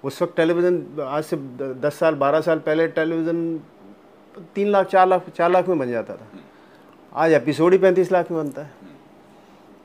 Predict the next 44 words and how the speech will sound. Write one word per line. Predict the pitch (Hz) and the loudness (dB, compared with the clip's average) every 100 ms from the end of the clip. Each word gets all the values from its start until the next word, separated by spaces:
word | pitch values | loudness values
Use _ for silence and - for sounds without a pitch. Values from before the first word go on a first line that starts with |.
| - _ | -20 _
तो | 156 | -4
ये | 165 202 208 156 | -2 -2 -4 -6
अपने | - 156 | -2 2
आप | 165 180 185 | 4 4 2
में | 208 | 2
इन्होंने | 160 151 170 202 | 4 6 6 6
इसको | 202 - - - - 185 | 4 -4 -20 -8 -2 0
बढ़ाया | 127 120 139 156 | 2 4 6 6
है, | 101 - - - - - - - - _ - | 4 -6 -20 -20 -20 -20 -20 -20 -20 _ -4
और | 156 | -4
कहीं | 143 147 | -4 -4
ना | 185 | -2
कहीं | 202 | -2
से | 208 | -2
आ | 117 | -2
ही | 147 | 0
रहा | 180 127 | 0 -2
होगा | 95 107 | -8 -14
सर, | - 160 - - - - - - - - - - - - | -20 -20 -20 -20 -20 -20 -20 -20 -20 -20 -20 -20 -20 -18
पैसा | 101 107 147 | -16 -6 -6
तो | 156 | -4
कहीं | 139 | -4
ना | 151 | -4
कहीं | 151 147 | -4 -6
से | 143 | -4
आ | 107 | -4
ही | 143 | -4
रहा | 131 | -4
है। | 113 135 | -8 -10
तभी | 127 135 156 151 117 - | -6 0 0 0 -8 -18
इतना, | 135 - 151 131 104 104 113 110 107 117 - _ - | -18 -6 -4 -4 -6 -16 -18 -18 -20 -20 -20 _ -20
स्टार | - 123 135 | -8 -2 -2
का | 151 | -2
कोई | 139 139 | -4 -4
भी | 139 | -4
आप | 151 | -4
शो | 147 131 135 | -6 -8 -8
ले | 123 | -8
लें, | 156 | -10
आप | 170 151 | -14 -10
चालीस | 123 139 139 | -10 -8 -12
पचास | - - 143 151 | -16 -10 -10 -6
लाख | 175 170 | -8 -8
रुपया | 165 | -12